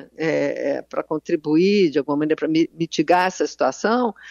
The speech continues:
é, é criar âmbitos de discussão entre os dois blocos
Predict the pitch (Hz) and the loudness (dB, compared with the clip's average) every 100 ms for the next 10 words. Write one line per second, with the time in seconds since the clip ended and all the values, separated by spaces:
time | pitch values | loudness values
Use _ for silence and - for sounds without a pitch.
0 | - - 403 339 226 240 311 - 392 311 | -20 -8 0 2 4 2 -4 -10 -8 -8
1 | - 247 220 220 247 226 240 233 240 214 | -4 0 2 0 0 0 0 0 -4 -6
2 | 202 190 214 - 185 - 175 185 220 - | -6 -10 -10 -8 -6 0 2 2 0 0
3 | 196 220 185 165 165 160 139 139 143 - | 0 0 -2 0 0 0 0 2 2 0
4 | - - | -6 -8